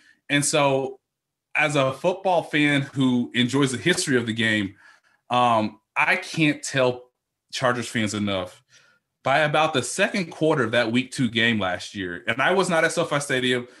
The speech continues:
um, because of covid nineteen, because of the pandemic, I watched most of the road games from home, and obviously we would talk to players, uh, via Zoom, just like we are doing now. Um, but by the second quarter, you just start looking and you just go,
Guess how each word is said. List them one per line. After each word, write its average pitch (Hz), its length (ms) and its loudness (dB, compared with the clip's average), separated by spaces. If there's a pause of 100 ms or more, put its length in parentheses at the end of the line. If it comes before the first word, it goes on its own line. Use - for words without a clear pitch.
(180)
um, 110 180 0
because 127 260 -2
of 127 120 -10
covid 123 260 0
nineteen, 117 380 -2
because 110 180 -6
of 110 60 -8
the 110 80 -8
pandemic, 110 520 -2
I 120 120 2
watched 117 500 -2 (380)
most 151 300 0
of 139 60 0
the 123 100 0
road 120 280 0
games 110 240 0
from 110 160 -4
home, 127 360 0 (440)
and 110 300 2
obviously 117 280 -2
we 110 100 -2
would 107 180 -8
talk 123 200 0
to 101 60 -10
players, 104 440 -2 (300)
uh, 101 280 0
via 117 240 0
Zoom, 127 400 0
just 113 200 -8
like 117 120 0
we 117 100 0
are 104 140 0
doing 110 240 -4
now. 156 400 0 (400)
Um, 139 460 0 (640)
but 156 120 2
by 202 200 0
the 185 120 0
second 294 420 -2
quarter, 208 560 0 (600)
you 190 140 0
just 247 200 0
start 220 280 0
looking 185 380 0
and 151 100 2
you 156 120 0
just 151 200 -4
go, 127 360 0